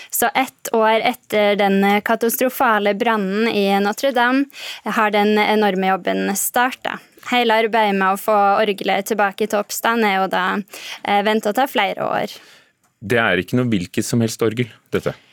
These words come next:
Speaker 1: Nei, orgelet er Frankrikes største musikkinstrument, og fremdeles når restaure-, når, når restaureringen er ferdig, er ikke hele jobben gjort.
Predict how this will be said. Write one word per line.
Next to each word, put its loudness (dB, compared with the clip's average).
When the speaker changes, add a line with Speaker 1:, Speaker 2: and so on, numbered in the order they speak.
Speaker 1:
Nei, 2
orgelet 0
er 2
Frankrikes 0
største 0
musikkinstrument, 0
og 2
fremdeles 2
når 4
restaure-, 0
når, 2
når 2
restaureringen 2
er 0
ferdig, 2
er 2
ikke 0
hele 2
jobben 2
gjort. -2